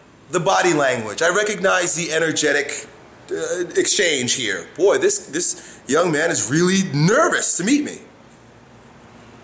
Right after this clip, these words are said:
I have to take notice. And, and this is where the maturity level of the professor or the, or the person of prestige, if you will, you know, that's your word, so I'm just gonna keep using it. Prestige, how they relate to you, how they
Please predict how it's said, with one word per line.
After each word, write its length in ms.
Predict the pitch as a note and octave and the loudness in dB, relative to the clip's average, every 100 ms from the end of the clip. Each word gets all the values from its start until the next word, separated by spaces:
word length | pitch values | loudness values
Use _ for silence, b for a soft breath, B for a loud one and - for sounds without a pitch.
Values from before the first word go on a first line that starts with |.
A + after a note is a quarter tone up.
| - - - - A3 | -20 -20 -16 -8 -2
I 120 | B3+ | 0
have 160 | A#3 - | 0 0
to 80 | |
take 200 | F#3 D#3 | 0 0
notice. 480 | D3 A#2+ - - - E3 | 0 0 0 -2 -2 -2
And, 140 | E3+ | -2
and 260 | A3+ G3+ F3+ | 0 0 2
this 160 | C#4+ | 0
is 100 | C#4+ | 0
where 140 | C4 B3 | 0 0
the 80 | |
maturity 560 | F#3+ F#3 - A3+ A3+ A3+ | 0 0 2 2 4 2
level 420 | G3+ F#3 F#3 F#3 | 2 2 0 0
of 240 | F3+ F3+ E3 | 0 -2 -4
the 80 | |
professor 600 | E3 D#3 - D#3 D3+ D#3 D3+ | -2 -4 0 0 0 -2 0
or 160 | C#3+ | 0
the, 140 | C#3 C3+ D#3 | 0 -2 0
or 140 | C#3 | 0
the 80 | C3+ | 0
person 420 | F3+ F#3 F#3 E3+ | 0 0 0 -2
of 320 | E3 D#3+ - - - - | 0 0 -2 -8 -14 -6
prestige, 540 | D3+ - E3+ C3 A#2 | -2 0 0 0 -2
if 120 | A2 | -4
you 80 | A2 | -6
will, 240 | G2+ E2+ D#2 - G#2 | -4 -6 -8 -16 -16
you 80 | F#2+ | -14
know, 140 | F#2+ | -12
that's 240 | G#2+ - G#2+ | -6 -6 -4
your 120 | A2+ G2+ | -6 -4
word, 260 | G2+ F2+ | -4 -4
so 100 | - | -6
I'm 60 | F#2 | -8
just 100 | F#2 | -10
gonna 140 | F2 | -10
keep 120 | F#2 | -8
using 260 | A2+ B2+ F2+ | -4 -4 -4
it. 80 | D#2+ B B B B B - | -8 B B B B B -2
Prestige, 460 | D3 A3+ E3 A#2 B B B B B B B - | 0 2 0 -2 B B B B B B B -4
how 200 | A3 A3 | 0 2
they 120 | A3+ | 4
relate 360 | G3+ F#3+ F3+ - | 4 4 2 0
to 120 | D3+ | -2
you, 160 | F#2+ F#2+ - - - - - - - - - - - - - - | -6 -10 -20 -20 -20 -20 -20 -20 -20 -20 -20 -20 -20 -20 -12 -4
how 360 | - G#3+ A3+ | 0 2 2
they 380 | A3 G#3 G#3 F#3 | 4 4 4 2